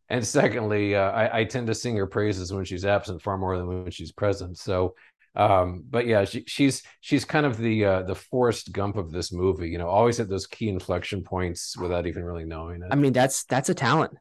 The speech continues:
Speaker 2: That is, that is a serious talent. That's not luck. So shifting to your P C programming experience, you know, you're in the options trading industry now. Um,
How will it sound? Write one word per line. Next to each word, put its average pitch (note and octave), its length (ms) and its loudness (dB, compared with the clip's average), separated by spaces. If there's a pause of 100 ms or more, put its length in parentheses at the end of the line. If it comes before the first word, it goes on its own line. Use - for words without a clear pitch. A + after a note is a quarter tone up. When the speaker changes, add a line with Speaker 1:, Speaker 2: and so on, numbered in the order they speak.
Speaker 2:
That A2+ 160 0
is, A2 160 -2
that A2+ 160 2
is B2+ 140 0
a A#2+ 60 -6
serious C3 360 0
talent. A#2 340 0
That's - 200 -6
not A#2+ 200 0
luck. A2+ 340 0 (420)
So A#2+ 680 0 (140)
shifting D#3 720 2 (400)
to - 140 -2
your B2 480 2
P C3 220 -4
C A#2+ 320 -2
programming A2+ 480 0
experience, G2+ 920 -2 (500)
you A2+ 100 2
know, G#2 60 6
you're G#2+ 140 6
in D3 60 8
the C#3 120 8
options B2 320 6
trading A2+ 300 2
industry A2 400 0
now. G#2+ 680 4 (420)
Um, G#2 720 2